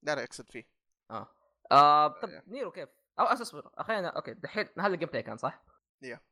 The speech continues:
Speaker 2: آه، الجيم بلاي بشكل عام، جيم بلاي مرة، مرة ممتاز. آه، بالراحة أقول لكم إنه أفضل لعبة هاك سلاش موجودة.
Speaker 1: ما
Speaker 2: جيم
Speaker 1: يبغى
Speaker 2: بلاي
Speaker 1: لها كلام.
Speaker 2: ممتاز، شخصيات، آه، متنوعة، وكل شخصية حرفيا تستمتع فيها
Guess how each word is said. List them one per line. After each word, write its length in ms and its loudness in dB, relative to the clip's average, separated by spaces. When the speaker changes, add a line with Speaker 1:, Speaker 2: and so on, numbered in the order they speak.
Speaker 2:
آه، 100 6
الجيم 200 2
بلاي 420 4
بشكل 320 -4
عام، 400 4
جيم 180 -6
بلاي 340 -4
مرة، 260 2
مرة 160 4
ممتاز. 380 -6
آه، 100 6
بالراحة 360 4
أقول 120 -6
لكم 140 -12
إنه 220 -2
أفضل 180 -4
لعبة 260 -2
هاك 180 -10
سلاش 300 -4
موجودة. 400 -10
Speaker 1:
ما 320 -12
Speaker 2:
جيم 100 0
Speaker 1:
يبغى 140 -8
Speaker 2:
بلاي 40 -8
Speaker 1:
لها 100 -12
كلام. 200 0
Speaker 2:
ممتاز، 180 -12
شخصيات، 680 0
آه، 220 6
متنوعة، 760 -2
وكل 260 -8
شخصية 400 -8
حرفيا 320 -4
تستمتع 480 -10
فيها 200 -12